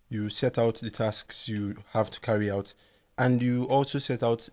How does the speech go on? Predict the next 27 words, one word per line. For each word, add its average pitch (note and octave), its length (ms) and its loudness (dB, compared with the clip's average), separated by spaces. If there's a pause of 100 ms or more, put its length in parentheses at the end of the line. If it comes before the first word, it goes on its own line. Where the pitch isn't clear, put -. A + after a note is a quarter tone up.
the A#2 120 -6
goals A#2 320 -2
that A2 120 0
you G#2 80 -2
intend G#2 360 -4
to A2 80 -2
achieve G#2 300 -6
with G#2+ 120 -8
those A2+ 180 -8
tasks. - 460 -10 (500)
Then C#3 240 6
you C#3 320 2 (600)
look F#3 160 2
at B2 120 6
those C3 520 2 (280)
tasks - 380 2
in A2+ 140 -6
terms C3 260 0
of G#2 180 -2 (120)
how C3 240 2
important A2+ 420 -2
the G2+ 80 -10
goals G#2 300 -4
are, G#2 140 2
how B2 160 0
important A2 540 -4
the G#2 320 -8